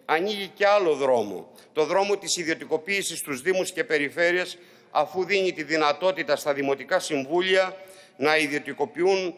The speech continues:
τομείς καθαριότητας, πρασίνου και ηλεκτροφωτισμού. Και αυτό βέβαια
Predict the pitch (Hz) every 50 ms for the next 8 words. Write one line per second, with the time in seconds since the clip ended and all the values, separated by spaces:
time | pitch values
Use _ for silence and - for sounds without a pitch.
0 | - - - _ _ - 160 151 151 175 190 170 - - - 143 139 151 139 127
1 | 127 123 127 143 165 165 175 175 - 202 202 - - - - - - - - -
2 | 156 139 139 131 - - 160 175 180 196 196 196 190 196 - - _ _ _ _
3 | - 190 190 190 185 185 180 175 - - 160 151 147 156 - 139 135 120 123 117
4 | 104 95 85 - - - - _ _ _ - 160 147 - - 214 190 190 202 196
5 | 190 196 196 180 -